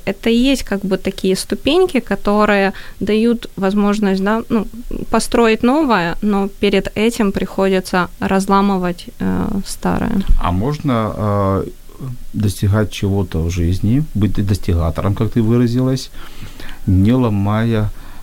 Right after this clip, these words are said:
Speaker 2: э, привычные устои жизни? Или обязательно нужно что-то, что-то сломать?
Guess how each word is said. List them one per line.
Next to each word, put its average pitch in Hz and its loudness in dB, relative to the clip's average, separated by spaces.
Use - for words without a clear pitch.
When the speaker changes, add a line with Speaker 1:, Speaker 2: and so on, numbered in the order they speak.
Speaker 2:
э, 95 2
привычные 95 0
устои 92 0
жизни? 80 -2
Или 110 6
обязательно 131 2
нужно 107 2
что-то, - -6
что-то - -4
сломать? 92 0